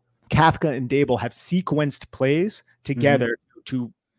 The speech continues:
Speaker 1: make the defense think one thing and then just basically go off the total opposite to just trick them, it's been pretty excellent so far this season. And also, the R P O game is something that the Giants have,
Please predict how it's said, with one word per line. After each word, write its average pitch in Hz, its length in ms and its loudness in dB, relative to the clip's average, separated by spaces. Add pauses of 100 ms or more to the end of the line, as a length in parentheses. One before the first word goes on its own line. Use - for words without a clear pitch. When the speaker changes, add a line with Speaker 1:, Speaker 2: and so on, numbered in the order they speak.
(180)
Speaker 1:
make 175 260 0
the 127 80 -6
defense 135 560 -6
think 139 200 -4
one 127 220 -2
thing 139 360 -4
and 113 260 -2
then 120 240 0
just 113 240 -8
basically 117 440 -4
go 120 340 -2
off 113 340 2 (240)
the - 200 -16
total 147 360 6
opposite 139 500 -2 (380)
to 117 100 -12 (140)
just - 240 -8
trick 160 300 0
them, 202 200 4 (300)
it's - 120 -4
been 185 140 8
pretty - 320 4
excellent 135 380 0
so 131 200 2
far 123 280 0
this 113 160 -6
season. 135 320 -6 (240)
And 135 80 -4
also, 135 640 6 (640)
the 147 80 4
R 151 140 10
P 135 200 2
O 120 80 2
game 107 240 -6
is 107 80 -4
something 127 300 -2
that 120 120 -2
the 117 60 -4
Giants 113 460 -2
have, 110 260 -2